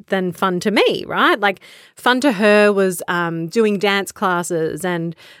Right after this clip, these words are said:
and, um, roller derby and surfing and all that kind of stuff. And for me, that's just fucking exhausting.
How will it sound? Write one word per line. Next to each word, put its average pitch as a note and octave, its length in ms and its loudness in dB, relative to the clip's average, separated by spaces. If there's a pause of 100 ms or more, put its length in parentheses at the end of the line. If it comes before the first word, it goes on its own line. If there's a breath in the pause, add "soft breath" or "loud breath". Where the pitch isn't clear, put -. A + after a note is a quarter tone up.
(100)
and, F3+ 280 -4
um, E3 580 -4
roller A3+ 380 2
derby E3 680 0
and F3 360 -4
surfing F3+ 1120 0
and F#3 500 -2
all A3+ 160 0
that - 140 0
kind F#3+ 180 -2
of E3 80 -6
stuff. - 320 -4 (380 loud breath)
And A3 260 -2 (140)
for - 120 -4
me, B3+ 220 2
that's A#3 240 0
just G#3+ 160 -2
fucking F3 300 -4
exhausting. G3+ 760 2